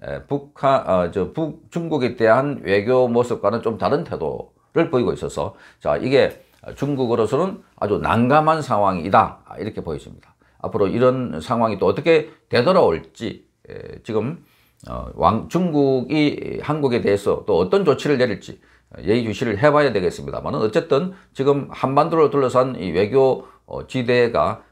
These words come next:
크게 뭐 변하고 있는 것 아닌가, 이런, 어, 흐름도 읽혀지고 있는 대목에서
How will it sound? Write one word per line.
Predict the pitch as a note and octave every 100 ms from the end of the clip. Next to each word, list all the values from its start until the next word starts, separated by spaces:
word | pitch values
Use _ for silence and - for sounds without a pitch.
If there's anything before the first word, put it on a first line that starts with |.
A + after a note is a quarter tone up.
| _
크게 | - B2
뭐 | A#2 G2+
변하고 | - G2+ C#3+ E3
있는 | A#2+
것 | G#2+ D#2+
아닌가, | D2+ D#2 - _ _ -
이런, | - G#2+ B2+ - _ _
어, | - G#2
흐름도 | - C3+ D#3 D3+ D#3 D3 C#3+
읽혀지고 | D3 C#3 A2 A#2+ A2+
있는 | G2+ B2
대목에서 | A2 B2 A2+ G2 D2+ E2 - F2